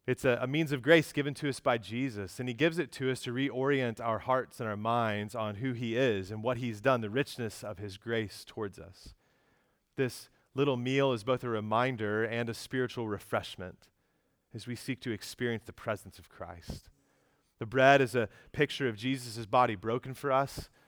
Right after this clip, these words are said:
The cup is a picture of Jesus' blood shed for us. And so today, as you come forward to eat and drink, I want to invite you to look back in remembrance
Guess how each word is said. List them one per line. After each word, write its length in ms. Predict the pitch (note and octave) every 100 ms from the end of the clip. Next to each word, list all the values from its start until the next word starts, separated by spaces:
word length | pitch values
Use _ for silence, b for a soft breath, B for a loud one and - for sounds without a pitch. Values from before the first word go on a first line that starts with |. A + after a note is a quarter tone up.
| b b
The 60 | -
cup 340 | - C#3 C#3
is 100 | A2+
a 40 |
picture 400 | A2 D3 - -
of 80 | A2+
Jesus' 520 | G2 B2 A#2+ G#2+ G#2
blood 360 | F#2+ B2 B2 A2+ b b b
shed 320 | - - C3+
for 180 | A2+ G2+
us. 440 | F#2+ F#2 - - - _ _ _ _ -
And 100 | B2+
so 120 | C#3+
today, 640 | - B2 D#3 E3 A#2+ B2+
as 140 | B2+ A#2+
you 80 | D3
come 240 | - D3
forward 400 | - D3 D3+ C#3
to 100 | B2
eat 240 | B2+ D3+
and 100 | C#3
drink, 280 | A#2 C3 B2+
I 60 | C3
want 160 | E3+
to 40 | D#3+
invite 460 | B2 G2+ B2+ C#3+
you 160 | C3 A#2
to 80 | A#2
look 260 | B2 A#2
back 320 | G#2 A2+ B2 B2+
in 60 |
remembrance 760 | A2+ G2 E2+ F2 D#2+ - -